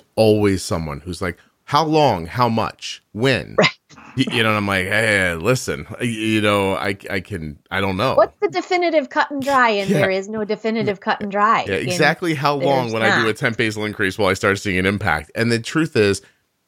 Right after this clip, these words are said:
Speaker 1: you know, it's so situational and personal. And, you know, where's your site? You got a good site, you got a bad site, you got an old site, you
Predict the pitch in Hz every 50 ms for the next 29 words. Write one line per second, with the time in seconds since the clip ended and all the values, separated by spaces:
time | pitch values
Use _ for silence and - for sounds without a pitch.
0 | _ _ _ _ _ _ 107 107 95 95 95 87 85 - - _ - - - _
1 | _ _ _ _ - - - - 135 131 143 143 127 113 - - - 127 120 -
2 | 113 95 90 98 139 - - - 82 73 78 80 67 - - 95 87 82 - 117
3 | 131 139 - - 85 76 76 76 78 87 - - 110 107 107 107 104 - _ -
4 | 127 131 113 90 98 110 - _ _ - - 85 - _ _ _ _ _ - -
5 | _ _ 107 104 113 117 120 117 - - 110 - - - 160 170 - - - _
6 | _ _ _ _ _ - 104 85 73 - 104 107 - - - 143 143 165 185 -
7 | - 87 82 76 76 76 104 120 131 131 - - 170 151 - 87 78 73 87 113
8 | 127 120 - - 131 139